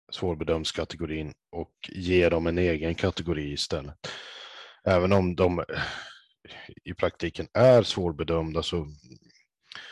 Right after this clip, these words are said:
vill vi kategorisera dem efter någonting annat och särskilja dem så att de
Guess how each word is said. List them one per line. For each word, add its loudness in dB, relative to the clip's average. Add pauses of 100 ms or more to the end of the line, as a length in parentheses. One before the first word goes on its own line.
(380)
vill -4
vi -2 (160)
kategorisera 0
dem -6 (1400)
efter -6
någonting -2
annat -2
och -4
särskilja -2
dem -2
så -10
att -16
de -8